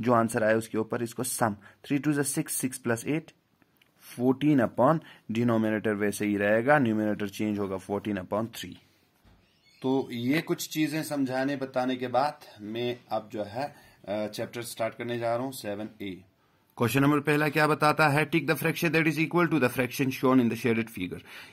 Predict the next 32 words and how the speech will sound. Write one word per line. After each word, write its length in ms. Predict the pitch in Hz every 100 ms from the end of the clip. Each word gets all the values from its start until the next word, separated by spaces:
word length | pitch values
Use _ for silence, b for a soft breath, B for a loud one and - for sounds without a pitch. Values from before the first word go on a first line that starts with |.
| -
यहाँ 240 | 123 151
पे 120 | 160 151
जो 140 | 160
है 120 | 156
फिगर 360 | 160 156 147 160
बना 240 | 135 131
हुआ 160 | 131 135
है, 60 |
जो 80 | 127
फिगर 300 | 131 139 160
आपका 300 | 147 131 127
बना 200 | 113 117
हुआ 240 | 117 113 131
है, 120 | 131
इस 160 | 143 -
फिगर 420 | - 165 160 175
का 200 | 127 127
जो 320 | 113 110 143
भी 180 | 143 170
फ्रैक्शन 500 | 165 110 110 127 113
बनता 340 | 110 101 104
है 200 | 107 117
उसको 340 | 131 117 - 135
टिक 300 | 131 117 -
कीजिए, 320 | 104 98 107
कौन 320 | 107 127 147
सा 120 | 123 120
सही 320 | 107 110 113
है 220 | 143 165
उसको 220 | 113 - 110
टिक 260 | - 92
कीजिए। 360 | 98 101 92